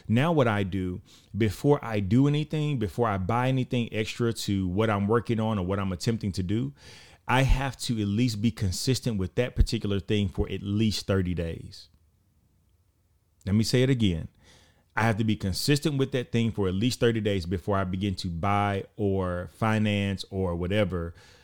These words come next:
uh, things that are gonna enhance that experience. So, for example,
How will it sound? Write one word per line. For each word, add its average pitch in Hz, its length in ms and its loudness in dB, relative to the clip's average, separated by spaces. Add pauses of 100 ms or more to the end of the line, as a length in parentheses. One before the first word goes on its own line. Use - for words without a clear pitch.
(180)
uh, 90 500 -2
things 101 320 2
that 98 100 0
are 95 80 0
gonna 95 180 -2
enhance 95 760 -2
that 98 200 -4
experience. 87 640 -6
So, 113 260 2
for 110 220 0
example, 104 640 -2